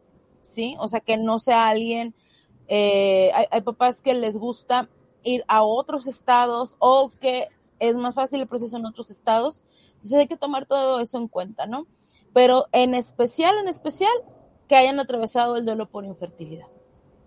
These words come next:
Ese es, ese es, yo creo que primordial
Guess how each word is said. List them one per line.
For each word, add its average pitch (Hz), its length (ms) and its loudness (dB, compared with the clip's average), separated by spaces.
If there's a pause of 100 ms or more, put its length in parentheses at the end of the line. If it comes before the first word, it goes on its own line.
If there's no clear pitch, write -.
(200)
Ese 294 380 4
es, 285 180 -8 (480)
ese 247 240 6
es, 254 140 -8
yo 277 160 -4
creo 269 200 2
que 277 100 0
primordial 226 880 -2